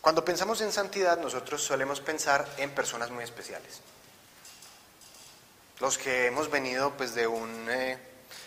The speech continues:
pues, no sé, como de una cultura católica, ¿cierto?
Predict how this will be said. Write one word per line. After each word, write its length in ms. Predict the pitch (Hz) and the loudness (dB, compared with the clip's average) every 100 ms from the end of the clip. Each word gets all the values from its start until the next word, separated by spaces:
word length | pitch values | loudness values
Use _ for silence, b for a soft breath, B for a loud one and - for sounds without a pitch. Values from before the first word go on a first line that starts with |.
| B B B B B - - - - - 113 | B B B B B -20 -20 -20 -18 -12 -8
pues, 100 | 117 | -4
no 100 | 117 | 0
sé, 240 | 147 120 | 2 0
como 200 | 110 104 | -4 -8
de 80 | 98 | -4
una 180 | 110 123 | -2 -2
cultura 560 | 113 - 143 139 123 | -6 -8 -2 4 4
católica, 680 | 120 117 135 127 - 147 139 | 4 0 0 0 0 0 0
¿cierto? 440 | - 135 - 107 | -2 -4 -6 -10